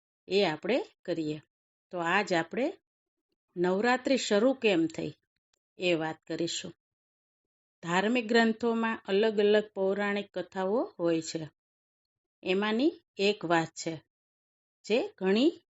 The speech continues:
જૂની છે, હું અહીં રજૂ કરું છું. એક વખત ઋષિમુનિઓએ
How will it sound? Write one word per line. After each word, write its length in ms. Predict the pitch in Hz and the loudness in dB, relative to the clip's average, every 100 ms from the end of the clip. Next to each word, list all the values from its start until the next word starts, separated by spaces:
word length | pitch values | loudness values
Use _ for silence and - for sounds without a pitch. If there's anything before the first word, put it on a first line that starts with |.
| _ - | _ -4
જૂની 360 | 175 180 185 | 0 2 2
છે, 260 | - 156 147 _ _ _ _ _ _ - | 0 -4 -8 _ _ _ _ _ _ -6
હું 220 | 190 202 | 0 2
અહીં 360 | 180 226 359 - _ 165 | 2 4 2 0 _ -2
રજૂ 280 | 165 160 170 | -2 0 -2
કરું 320 | 165 170 165 | -2 -4 -4
છું. 260 | - 165 _ _ _ _ _ _ _ _ _ _ _ | -6 -14 _ _ _ _ _ _ _ _ _ _ _
એક 260 | 208 247 269 | 4 6 6
વખત 460 | 240 226 247 311 - _ _ _ _ _ - | 4 4 4 2 0 _ _ _ _ _ -8
ઋષિમુનિઓએ 1080 | 190 190 254 269 240 208 196 190 190 254 | -4 -2 2 2 2 2 2 2 2 0